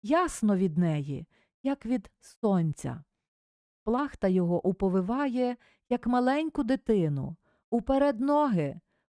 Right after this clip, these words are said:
потім руки, плечі. Туго.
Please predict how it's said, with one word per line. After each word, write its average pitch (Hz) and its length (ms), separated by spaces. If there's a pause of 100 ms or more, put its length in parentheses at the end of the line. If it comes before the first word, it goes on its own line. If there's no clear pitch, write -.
потім 269 360
руки, 185 600 (400)
плечі. 170 720 (680)
Туго. 160 580